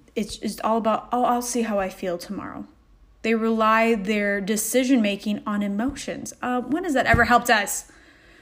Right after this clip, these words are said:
That's a dangerous thought to live by. "Oh, I'll see how I feel tomorrow or later today. I'll see what I'm, I'm craving." No, that's not the way to live, uh, 'cause I used to say that. That's why I'm saying that now.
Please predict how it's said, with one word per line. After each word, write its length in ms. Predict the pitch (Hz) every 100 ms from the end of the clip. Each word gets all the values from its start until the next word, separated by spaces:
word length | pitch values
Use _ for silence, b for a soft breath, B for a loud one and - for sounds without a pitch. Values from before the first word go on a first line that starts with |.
| b b -
That's 160 | 302
a 80 | 392
dangerous 560 | 220 277 311 294 311 -
thought 340 | 269 269 262
to 80 | 262
live 260 | 262 330 247
by. 360 | 240 101 - - _ _
"Oh, 100 | 233
I'll 120 | 233
see 200 | 226 226
how 120 | 214
I 80 | 196
feel 180 | 185 190
tomorrow 380 | 190 175 - - - - - - _ _ - -
or 160 | - 214
later 280 | 202 185 180
today. 380 | - 185 - - _ _ -
I'll 80 | 220
see 160 | 220 220
what 120 | 202
I'm, 220 | 180 196 -
I'm 80 | 208
craving." 420 | 190 180 196 - b b b b b -
No, 800 | 285 311 311 294 269 254 233 226
that's 280 | 254 254
not 200 | 294 285
the 80 | 285
way 140 | 277 269
to 80 |
live, 540 | 262 269 262 226 208 180 220
uh, 300 | 214 208 -
'cause 260 | - 214
I 60 | 214
used 160 | 214
to 60 | 202
say 140 | 190
that. 140 | 185 -
That's 180 | - 208
why 60 |
I'm 100 | 190
saying 240 | 196 185 180
that 120 | 185
now. 300 | 208 208 -